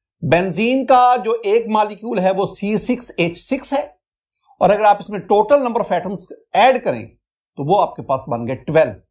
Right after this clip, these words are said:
So the atomicity of benzene is twelve। Similarly you have the glucose, ग्लूकोज का एक मॉलिक्यूल लिखेंगे तो सी सिक्स एच ट्वेल्व ओ सिक्स, और ये मॉलिक्यूल, इसमें number of atoms count करेंगे,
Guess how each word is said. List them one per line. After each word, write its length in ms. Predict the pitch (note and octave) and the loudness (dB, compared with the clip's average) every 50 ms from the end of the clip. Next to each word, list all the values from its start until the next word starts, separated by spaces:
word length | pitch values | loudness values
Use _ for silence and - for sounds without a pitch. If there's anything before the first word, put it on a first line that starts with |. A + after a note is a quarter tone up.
| _ _ _ | _ _ _
So 160 | - F3+ F3 | -8 -4 -2
the 120 | F3 D#3+ - | -2 -2 -2
atomicity 480 | - D#3+ D#3+ E3+ E3 - E3 D#3+ F3 | -4 -8 -6 -6 -8 -8 -10 -8 -6
of 120 | E3 B2+ A#2+ | -4 -2 -2
benzene 380 | A#2 A2+ A2 G2+ C3 C#3 C#3 | -4 -4 -4 -6 -4 -4 -4
is 240 | C#3+ C#3 - - - | -6 -6 -10 -12 -10
twelve। 220 | E3+ G3 - - G#2+ - _ _ _ _ _ _ _ _ _ _ _ _ _ _ - | -10 -8 -8 -10 -12 -16 _ _ _ _ _ _ _ _ _ _ _ _ _ _ -4
Similarly 560 | - G#3 G#3 A3 A3+ A#3 A#3+ A#3+ B3+ B3 A#3 | 2 2 4 4 6 4 4 2 2 -2 2
you 60 | B3 A#3 | 2 2
have 140 | A3 A3+ A3+ | 2 2 0
the 100 | A#3+ G#3 | 0 0
glucose, 520 | F#3+ A#3+ C4 C#4+ - D4 C4 A#3+ F#3 C#3+ - - _ _ _ _ _ _ _ _ _ _ _ _ - | 0 2 0 2 4 4 4 4 4 0 -4 -10 _ _ _ _ _ _ _ _ _ _ _ _ -4
ग्लूकोज 500 | C#3 D#3+ A3 A#3 A#3+ A#3+ B3 A#3+ A#3 A#3+ - | 2 2 2 2 4 4 4 4 4 4 0
का 60 | A#3 | -2
एक 120 | - A3 | -2 0
मॉलिक्यूल 440 | F#3+ F#3+ F#3 G3 G#3 - - B3+ A#3 | 0 0 0 0 -2 -6 -6 -6 -6
लिखेंगे 380 | G#3 E3+ - G#3 G#3 G3+ G3+ G3 | -6 -6 -6 -6 -4 -4 -4 -4
तो 120 | - F3+ | -4 -6
सी 240 | - - G#3 G#3+ G3+ | -8 -6 -4 -4 -4
सिक्स 380 | - - B3 A#3+ - - - - | -4 -4 -6 -6 -8 -10 -4 -2
एच 240 | F3+ F#3 F3+ - - | -2 -2 -2 -4 -2
ट्वेल्व 320 | G3 G3 F3+ D#3+ F3+ - - | 0 0 0 0 -2 -6 -2
ओ 180 | F#3 F#3 F3+ - | -2 -2 -2 -2
सिक्स, 440 | - D3+ - - - - _ _ _ _ _ _ _ _ _ _ _ _ _ _ _ - - | -6 -8 -8 -10 -18 -18 _ _ _ _ _ _ _ _ _ _ _ _ _ _ _ 0 4
और 320 | E3+ F3+ G3 G3+ G#3+ G3+ | 4 6 6 6 4 4
ये 160 | F#3+ F#3+ G#3 | 2 -2 -2
मॉलिक्यूल, 480 | G#3 F3+ D#3+ E3 F3 G3 F#3+ A3+ A3+ G#3+ | 0 2 2 2 2 0 -6 -6 -6 -6
इसमें 180 | E3 F3 G3+ | -4 -4 -4
number 220 | D#3+ D3 C#3+ D#3 E3 E3 | -2 -2 0 0 0 0
of 60 | - | 0
atoms 300 | D#3+ D#3+ D#3+ A3+ A#3+ A3+ | -2 -2 -2 -6 -8 -4
count 280 | - A#3+ A#3+ A#3+ A3+ - | 0 0 0 0 0 -2
करेंगे, 500 | A3+ A3 G#3 G#3 F#3+ F#3+ G3+ G3 G3 | -2 -2 -2 -2 -2 -2 -2 -2 -6